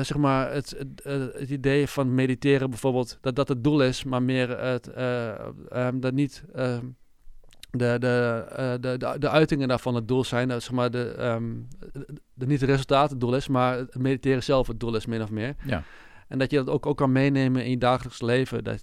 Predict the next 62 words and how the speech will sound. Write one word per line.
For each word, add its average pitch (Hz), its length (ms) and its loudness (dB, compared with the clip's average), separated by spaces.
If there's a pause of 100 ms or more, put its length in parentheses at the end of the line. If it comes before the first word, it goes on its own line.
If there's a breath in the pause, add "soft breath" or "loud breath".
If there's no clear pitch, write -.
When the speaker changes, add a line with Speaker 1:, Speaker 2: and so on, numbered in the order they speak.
Speaker 1:
dat 117 240 -10
je, 110 400 -6 (1000 soft breath)
een 127 200 -6
beetje 143 220 4
gedachten 143 300 6
wat 127 100 0
losser 147 320 2
kan 127 140 0
laten 113 340 0
en, 110 220 -6
eh, 107 100 -6
emoties. 113 720 -6
Speaker 2:
En 117 120 -2
dat, 120 100 4
Speaker 1:
Ja. 113 160 -6
Speaker 2:
dat 120 140 -4
heb 131 120 0
je 131 60 -8
dus 127 180 -2 (140)
de 131 140 -2
afgelopen 127 360 0
paar 143 200 4
jaar 143 120 4
een 139 60 0
beetje 127 220 0
geleerd 120 220 -2
met 113 120 2
mindfulness? 101 440 0
Speaker 1:
Ja, 165 60 8
dat 165 100 8
begin 185 200 6
ik, 170 80 4
dat 165 80 0
begin 175 200 0
ik 170 60 2
een 170 60 6
beetje 160 220 6
te 139 80 -2
leren 147 300 6
<laughs> 143 40 2
inmiddels, 147 340 4
geloof 139 260 4
ik, 143 120 8
na 139 80 6
een 143 60 8
jaar 139 240 8
of 135 80 2
drie. 135 260 4
Ja, 131 280 2 (100)
ja. 151 340 2 (220 loud breath)
Speaker 2:
En 131 80 4
dat, 151 160 6
dat 151 120 10
mindfulness 160 420 4
houdt 147 140 2
voor 147 100 -2
jou 139 140 0
in 147 140 -4
mediteren 160 760 -2
en 143 340 -6
wa-, 135 180 -4
wat, 135 140 -2